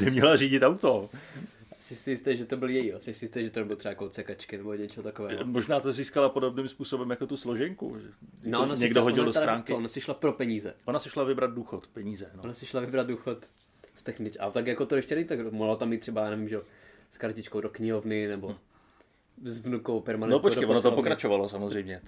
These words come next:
Speaker 2: Sip pro mě.
Speaker 1: Tak když jí ta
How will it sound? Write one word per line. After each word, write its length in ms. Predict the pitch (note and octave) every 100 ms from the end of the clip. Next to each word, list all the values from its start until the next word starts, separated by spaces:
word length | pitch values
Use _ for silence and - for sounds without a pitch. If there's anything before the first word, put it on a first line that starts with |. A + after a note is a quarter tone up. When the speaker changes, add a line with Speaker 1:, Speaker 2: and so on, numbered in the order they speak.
| - - -
Speaker 2:
Sip 220 | - D3+ -
pro 180 | C3+
mě. 140 | C3 G2 - - - - - _
Speaker 1:
Tak 260 | A2 - - - - - - - _ _ _ _ _ _ _ _ _
když 200 | A2 -
jí 300 | B2 B2 A2+ F#2+ - A#2
ta 120 | -